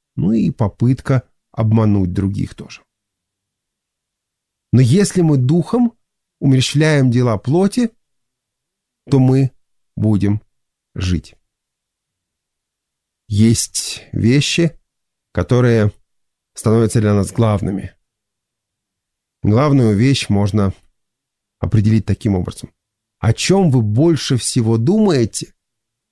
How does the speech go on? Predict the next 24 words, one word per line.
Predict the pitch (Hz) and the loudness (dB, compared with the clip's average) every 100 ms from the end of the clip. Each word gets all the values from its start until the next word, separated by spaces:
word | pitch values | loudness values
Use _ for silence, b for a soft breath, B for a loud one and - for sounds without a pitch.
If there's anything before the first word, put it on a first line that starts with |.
| _ _ _ _ _ | _ _ _ _ _
когда | - 110 107 127 160 165 _ _ _ _ _ | -2 0 0 0 0 -2 _ _ _ _ _
остаётесь | - 110 131 117 104 95 95 - - _ _ _ _ - | -4 -2 0 2 0 -2 -6 -8 -18 _ _ _ _ -6
один? | 101 98 90 - _ _ _ _ _ _ _ _ _ _ _ _ _ _ _ | -4 -4 -6 -8 _ _ _ _ _ _ _ _ _ _ _ _ _ _ _
Вот | 113 - - | -2 -2 -6
вам | - 147 156 156 | 0 2 4 4
не | 208 269 | 2 2
о | 180 | -2
чем | - 123 101 | -2 -2 -2
думать, | 87 - - _ _ _ _ _ _ _ | -4 -8 -16 _ _ _ _ _ _ _
и | 123 | 2
вы | 147 | 2
думаете | 156 220 165 139 - | 2 2 2 0 0
именно | 131 127 127 | 0 2 0
об | 117 | 0
этом. | 95 - - _ _ _ _ _ _ _ _ _ _ _ | -4 -6 -18 _ _ _ _ _ _ _ _ _ _ _
Что | - - 139 | -18 -2 2
это | 107 | 2
такое? | 95 - 82 | 0 -2 -2
О | 90 | -2
чём | - 147 123 | -2 0 0
вы | 98 | -2
думаете? | 92 - 107 - _ _ _ _ _ _ _ _ _ _ _ _ _ _ _ _ _ - | -4 -6 -12 -18 _ _ _ _ _ _ _ _ _ _ _ _ _ _ _ _ _ -4
Э, | 87 95 | 0 0
приведу | 82 113 117 123 117 | 0 0 2 2 0